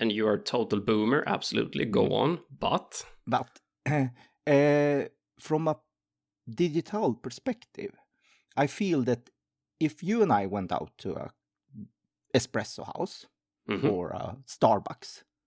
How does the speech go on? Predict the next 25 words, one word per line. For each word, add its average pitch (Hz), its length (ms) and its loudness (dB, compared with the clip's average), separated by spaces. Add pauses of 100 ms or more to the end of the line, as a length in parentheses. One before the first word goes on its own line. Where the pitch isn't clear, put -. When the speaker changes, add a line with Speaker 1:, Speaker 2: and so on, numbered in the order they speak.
(220)
Speaker 1:
Mm-hmm. 101 140 -2
Speaker 2:
and 117 100 4
had 104 140 0
a 101 60 -4
coffee - 320 -4
together - 440 -14 (320)
and 123 160 2
talked, - 400 -14 (300)
that's - 320 -14
rent. - 380 -10 (680)
Uh, 120 500 4 (1700)
I 151 100 6
mean, 147 360 -2 (460)
if 151 200 0
we 156 80 4
don't 196 320 6 (300)
actually 113 440 0
hug 110 680 -2 (220)
or 98 340 -2 (140)
deliver 110 500 2
goods 123 400 2
to - 100 -8
each - 220 -12
other, - 320 -12 (540)
Speaker 1:
Yep. - 200 -2